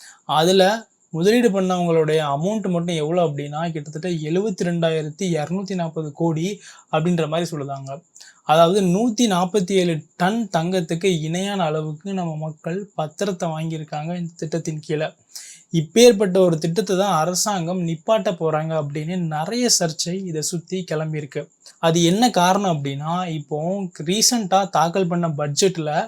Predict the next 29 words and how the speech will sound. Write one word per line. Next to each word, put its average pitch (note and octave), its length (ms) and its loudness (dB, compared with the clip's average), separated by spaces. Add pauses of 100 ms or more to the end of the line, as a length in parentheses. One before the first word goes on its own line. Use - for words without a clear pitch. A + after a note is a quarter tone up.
(500)
தங்கத்துடைய F#3+ 800 4 (160)
வரியை F#3 320 0 (120)
கம்மி E3 260 -2
பண்ணியிருந்தாங்க. C#3+ 520 -10 (580)
தங்கத்துடைய G3 520 2 (100)
வரியை F3+ 300 4 (280)
ஏன் B3 180 2
கூட்டினாங்க, F#3 420 0 (160)
ஏன் G3 160 -2
கம்மி E3 260 -2
பண்ணாங்க D#3+ 340 -4
அப்படின்னு E3 280 -2
நம்ம D3+ 180 -6
பார்க்கும்போது D3 640 -4 (580)
இதுக்கு E3+ 240 4 (120)
முன்னாடி G3 500 2 (200)
நம்ம D#3+ 280 -2
நாட்டுல E3 500 -2 (140)
தங்கத்துடைய F3 520 0
வரி F3 140 0 (140)
பத்து G#3 400 -2
சதவீதம் D#3+ 420 -4
தான் E3+ 120 -2
இருந்துச்சு. C#3+ 300 -8 (480)
அதை D#3 140 2 (120)
பதினஞ்சு G3+ 420 4
சதவீதமா G3 480 2
அதிகப்படுத்தும் E3+ 600 0
போது C#3+ 220 -2